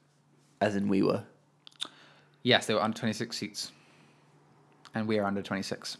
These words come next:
Speaker 1: Oh, they were ex-, exclusively for people. No way were the people behind us.
Speaker 2: No, no, no, no, no,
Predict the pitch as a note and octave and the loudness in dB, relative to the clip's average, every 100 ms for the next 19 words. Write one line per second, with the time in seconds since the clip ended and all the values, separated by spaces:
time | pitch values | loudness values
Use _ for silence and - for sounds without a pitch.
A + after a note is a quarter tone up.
0 | - B2+ A2 G#2+ G2+ - - - - - | 8 10 10 10 8 4 -2 -8 -10 -6
1 | - - - G#2 G#2 G#2 G2+ G#2 G#2 G#2 | -6 -2 2 2 2 0 4 2 4 0
2 | F#2+ G2 - - - C3+ C#3+ C3 B2 G#2+ | -2 -4 -10 -8 6 10 12 12 10 8
3 | G2 - G#2 D2+ G#2 F#2+ F2+ F2+ - D3+ | 4 2 2 0 -2 0 0 -2 -4 4
4 | D3+ D3 C#3 C3 A#2 A2+ G2+ | 8 8 8 8 6 6 2